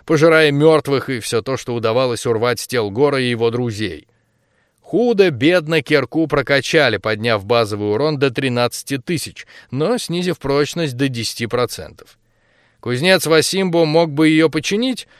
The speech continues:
но сначала хотелось дождаться, пока он станет мастером, чтобы ремонт не сократил вдвое общий показатель прочности.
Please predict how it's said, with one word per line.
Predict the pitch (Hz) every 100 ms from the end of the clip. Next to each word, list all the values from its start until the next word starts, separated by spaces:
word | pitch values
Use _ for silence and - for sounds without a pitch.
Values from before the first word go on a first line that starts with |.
| _ -
но | 202 220
сначала | 180 202 - 226 202 180
хотелось | 175 185 196 185 156 -
дождаться, | 160 165 151 165 170 139
пока | 165 160 165
он | 156
станет | - 170 170 156
мастером, | 208 196 123 - 120 110 98 - -
чтобы | - 160 139
ремонт | 139 151 175 143
не | 156 160
сократил | 165 180 185 - 151
вдвое | 107 117 147 135
общий | 113 107 -
показатель | 110 113 127 123 139 147
прочности. | 160 117 - - - - 69